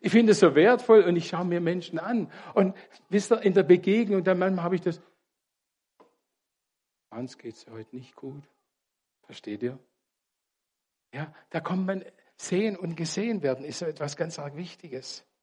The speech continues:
Aber es geht noch weiter. Da ist dieses Annehmen, dieses Verstanden werden, dieses Zuhause sein können.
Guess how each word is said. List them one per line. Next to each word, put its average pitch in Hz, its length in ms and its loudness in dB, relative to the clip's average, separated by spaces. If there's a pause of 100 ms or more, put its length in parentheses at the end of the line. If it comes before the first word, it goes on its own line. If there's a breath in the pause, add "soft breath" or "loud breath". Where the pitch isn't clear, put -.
(560)
Aber 160 460 -6 (360)
es - 160 -16
geht 139 160 -12
noch 131 160 -8
weiter. 156 420 -6 (1900)
Da 156 100 -12
ist - 260 -12
dieses 143 340 -8 (140)
Annehmen, 123 800 -14 (560)
dieses 131 400 -14 (200)
Verstanden 147 840 -12
werden, 113 320 -14
dieses 143 380 -6
Zuhause 185 500 -4
sein 110 380 -12
können. 104 400 -20